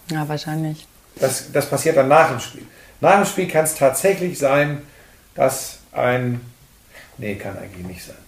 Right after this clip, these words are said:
Speaker 2: Ein Nadal wird in der Kabine gesessen haben und sich selbst das Ohr abgekaut haben, dass er das Spiel verloren hat. Aber übrigens,
Speaker 1: Mhm.
Speaker 2: um das mal zu sagen, ob man ihn jetzt mag oder nicht, oder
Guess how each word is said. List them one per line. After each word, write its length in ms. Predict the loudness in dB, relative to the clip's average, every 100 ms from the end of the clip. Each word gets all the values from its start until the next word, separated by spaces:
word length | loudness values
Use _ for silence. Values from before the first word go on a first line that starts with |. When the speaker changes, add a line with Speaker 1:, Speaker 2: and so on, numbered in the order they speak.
| _ _ -8
Speaker 2:
Ein 140 | -2
Nadal 480 | 0 2 4 2 0
wird 280 | -6 -10 -12 -8
in 80 |
der 100 | -6
Kabine 400 | -4 -4 -4 -8
gesessen 460 | -8 -8 -8 -10 -10
haben 140 | -10
und 160 | -10 -12
sich 280 | -12 -12 -16 -20 -20 -20 -16
selbst 260 | -4 -4 -2
das 160 | -6 0
Ohr 160 | 0
abgekaut 480 | 0 -4 -10 -6 -6
haben, 120 | -6 -12
dass 120 | -14
er 40 |
das 80 | -14
Spiel 180 | -12 -12
verloren 340 | -10 -10 -10 -8
hat. 40 | 2
Aber 340 | 6 6 4
übrigens, 460 | 2 4 4 2 -2
Speaker 1:
Mhm. 60 | -4
Speaker 2:
um 80 |
das 140 | -4 -4
mal 140 | -4
zu 100 | -4
sagen, 320 | 0 2 0 -2 -14 -18 -12
ob 120 | -6
man 100 | -2
ihn 80 | -2
jetzt 200 | -4 -2
mag 280 | 0 2
oder 160 | 0 -2
nicht, 280 | -2 -2 -4
oder 320 | -2 0 -2